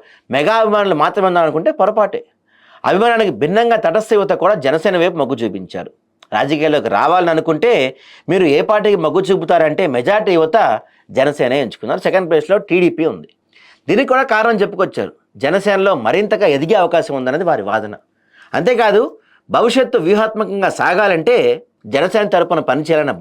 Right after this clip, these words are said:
భావన అనంతపురం, కర్నూలు యువత ఎక్కువగా చెప్తున్నారు. ఇక ఉభయ గోదావరి జిల్లాలో యువత రాజకీయాలపై ఆసక్తి చూపించినా నేరుగా పార్టీలో చేరకుండా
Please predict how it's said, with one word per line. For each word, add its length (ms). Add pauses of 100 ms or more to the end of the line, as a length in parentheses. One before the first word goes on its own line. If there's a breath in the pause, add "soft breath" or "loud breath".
భావన 260 (540 soft breath)
అనంతపురం, 500 (140)
కర్నూలు 380
యువత 200
ఎక్కువగా 320
చెప్తున్నారు. 400 (280 soft breath)
ఇక 60 (120)
ఉభయ 220
గోదావరి 320
జిల్లాలో 300
యువత 140 (100)
రాజకీయాలపై 560
ఆసక్తి 280
చూపించినా 460 (580 soft breath)
నేరుగా 380 (140)
పార్టీలో 440
చేరకుండా 480